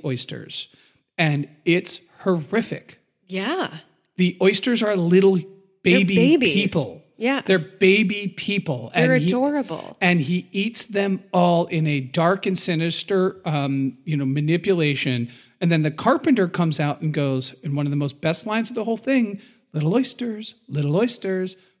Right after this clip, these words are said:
Speaker 1: But when he called, there were none, for they had been eaten, every one. To which then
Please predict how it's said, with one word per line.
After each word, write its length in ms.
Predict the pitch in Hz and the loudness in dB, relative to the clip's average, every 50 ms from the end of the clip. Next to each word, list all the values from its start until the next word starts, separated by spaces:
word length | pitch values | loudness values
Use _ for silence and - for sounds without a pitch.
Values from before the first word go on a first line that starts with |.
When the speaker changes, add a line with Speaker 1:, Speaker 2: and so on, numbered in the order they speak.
| _ - | _ -6
Speaker 1:
But 120 | 156 151 | -4 -2
when 160 | 143 147 143 | -2 0 0
he 120 | 147 151 139 | 0 -2 -4
called, 460 | - - - 175 170 180 190 196 185 | -4 -4 -2 -2 0 0 0 -2 -4
there 320 | 180 147 139 160 151 156 | -6 -4 -2 -2 0 0
were 180 | 160 156 160 170 | 0 0 0 0
none, 560 | 160 151 143 147 139 127 120 117 110 110 113 - _ _ _ _ _ | 0 0 0 -2 -2 -2 -4 -6 -6 -8 -12 -14 _ _ _ _ _
for 160 | - 160 147 | -4 -4 -2
they 220 | 127 147 143 147 147 | 0 0 0 0 -2
had 300 | - - 160 151 147 - | -2 -4 -4 -4 -4 -4
been 240 | - 147 147 143 - _ - | -4 -4 -4 -4 -8 _ -8
eaten, 540 | 190 185 185 - 185 139 113 110 110 113 - _ _ _ _ _ _ _ _ _ - | -8 -8 -6 -6 -6 -6 -6 -6 -8 -10 -12 _ _ _ _ _ _ _ _ _ -2
every 600 | 147 139 135 127 135 143 135 135 139 131 123 120 | -2 0 -2 -2 -4 -4 -2 -2 0 0 -2 -2
one. 680 | 120 - 165 139 147 151 143 131 104 101 104 107 - - _ _ _ _ _ _ _ - | -4 -8 -6 -2 0 0 0 0 -2 -6 -10 -12 -14 -16 _ _ _ _ _ _ _ -2
To 140 | - - 269 | 2 4 4
which 380 | 277 240 196 208 202 - - 233 | 6 6 4 4 2 0 -6 -8
then 520 | 180 160 175 160 151 143 139 151 165 160 | -4 0 0 2 2 2 2 0 0 -2